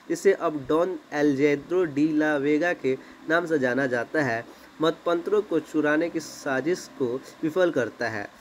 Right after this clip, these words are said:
लेकिन जैकेब मैंगविनेस नामक एक बुद्धि-, बुद्ध-, बंदूकधारी के साथ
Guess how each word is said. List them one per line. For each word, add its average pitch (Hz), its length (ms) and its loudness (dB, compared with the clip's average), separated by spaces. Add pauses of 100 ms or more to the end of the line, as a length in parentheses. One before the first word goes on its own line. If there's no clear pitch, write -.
(120)
लेकिन 175 280 2
जैकेब 156 440 0 (220)
मैंगविनेस 147 880 2
नामक 131 320 -2 (140)
एक 131 200 0 (360)
बुद्धि-, 151 360 0 (460)
बुद्ध-, 143 260 2 (840)
बंदूकधारी 147 680 2
के 131 300 -2
साथ 127 340 -4